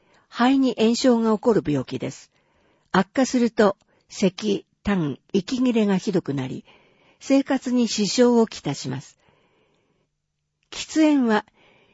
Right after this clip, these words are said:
シーオーピーディーの主な原因であり、肺がんのリスクも高めます。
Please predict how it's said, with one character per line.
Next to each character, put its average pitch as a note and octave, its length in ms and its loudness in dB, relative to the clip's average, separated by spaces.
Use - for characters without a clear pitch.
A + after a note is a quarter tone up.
シ D4 300 2
ー D#4 80 4
オ D4+ 100 2
ー - 20 -6
ピ C4+ 240 0
ー A3+ 40 -10
デ C4 80 0
ィ A#3+ 120 4
ー - 20 2
の E3 260 -2
主 C4 240 2
な E3 160 2
原 D#3+ 140 0
因 C#3+ 280 2
で C#3 140 -4
あ C3+ 100 -4
り、 C3 180 -8
肺 A#3 260 2
が B3+ 140 2
ん A#3+ 80 2
の A3+ 120 4
リ A3+ 120 2
ス - 120 -10
ク F3 100 -6
も D3+ 140 -2
高 D#3 260 -4
め D3 140 0
ま C3+ 160 -4
す。 - 200 -18